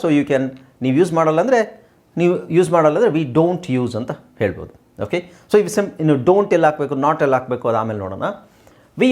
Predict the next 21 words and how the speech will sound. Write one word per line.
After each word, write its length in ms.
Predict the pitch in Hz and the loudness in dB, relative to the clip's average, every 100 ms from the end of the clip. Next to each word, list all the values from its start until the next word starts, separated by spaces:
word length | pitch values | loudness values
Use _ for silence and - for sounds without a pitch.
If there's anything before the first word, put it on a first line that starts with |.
| 285 | 2
use 120 | 233 | 2
the 80 | 214 | 2
microwave. 400 | 160 - 110 90 - _ _ _ - | 0 0 0 0 -6 _ _ _ 0
ನಾವು 280 | 190 233 240 | 2 2 2
ವೈಕ್-, 420 | 190 - 202 143 | 0 -2 -6 -2
ಮೈಕ್ರೋವೇವ್‌ನ 560 | 170 196 208 180 170 233 254 131 | 0 2 2 2 0 -4 -6 -2
ಯೂಸ್ 200 | 147 135 | -2 0
ಮಾಡ್ತೀವಿ. 420 | 131 - 127 131 | -2 -2 -2 -2
ಇಲ್ಲ 280 | - 180 208 | -2 0 2
ಅಂದ್ರೆ 260 | 180 226 | 2 2
you 120 | 156 | 0
can, 360 | - 160 254 - _ _ - - | -2 -4 -4 -10 _ _ -20 -10
ನೀವು 260 | 151 147 | -4 2
ಅದನ್ನ, 220 | 139 139 254 - - | 2 0 -4 -8 -6
ಆ 60 | 120 | -4
ಸೆಂಟೆನ್ಸ್ 360 | 135 120 135 | -2 -2 -4
ಬಿಡ್ಬೋದು. 380 | 110 101 87 - - _ _ | -4 -4 -4 -10 -20 _ _
ನೆಕ್ಸ್ಟ್, 260 | 226 - - - _ | 0 0 -4 -20 _
ಥರ್ಡ್, 420 | - 202 - - 143 | 2 2 2 -6 0
ಮೂರು 240 | 220 302 | 2 2
ಥರದ್ದು, 580 | 208 170 151 143 131 | 2 2 2 -2 -2